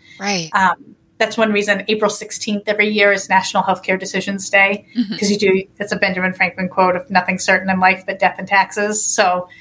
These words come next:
Speaker 2: you do your taxes on the fifteenth, do your advanced care planning on the sixteenth, but just trying to, like,
Speaker 1: Nice.
Speaker 2: pick a reason to say, "Yep, every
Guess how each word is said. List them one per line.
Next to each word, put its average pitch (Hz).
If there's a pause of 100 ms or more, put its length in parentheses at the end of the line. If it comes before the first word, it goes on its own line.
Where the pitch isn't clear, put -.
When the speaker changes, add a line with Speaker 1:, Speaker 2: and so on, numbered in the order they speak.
(160)
Speaker 2:
you 226
do 233
your 196
taxes 208
on 208
the 190
fifteenth, 214
do 220
your 202
advanced 196
care 202
planning 196
on 190
the 196
sixteenth, 208
but 226
just 302
trying 247
to, 226
like, 190 (200)
Speaker 1:
Nice. 196
Speaker 2:
pick 233
a 208
reason 190
to 220
say, 185
"Yep, 190
every 196